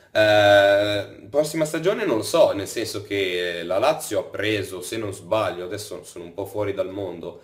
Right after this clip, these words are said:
visto che sono appena tornato <clears throat> dalle vacanze, beh, c'è Morrison, appunto come mi dici tu,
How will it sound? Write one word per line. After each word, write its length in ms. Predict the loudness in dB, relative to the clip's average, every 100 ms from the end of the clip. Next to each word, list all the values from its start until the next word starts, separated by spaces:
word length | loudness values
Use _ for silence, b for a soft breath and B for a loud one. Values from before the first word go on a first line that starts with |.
| B
visto 220 | -12 -6
che 60 | -6
sono 180 | -4 -6
appena 240 | -4 -4
tornato 560 | -4 -4 -6 -6 -14 _
<clears throat> 440 | -2 -2 -2 -6 -4
dalle 220 | 0 0
vacanze, 840 | 0 -2 -4 -4 -4 -6 -8 -14 _ _ _ _ _ _ _ -14
beh, 240 | -8 -8 -6
c'è 140 | -6
Morrison, 680 | 2 2 2 -2 -4 -2 -2 -4 B B _
appunto 360 | _ -10 -8
come 160 | -4 -2
mi 100 | -2
dici 300 | -6 -8 -6
tu, 340 | 0 2 2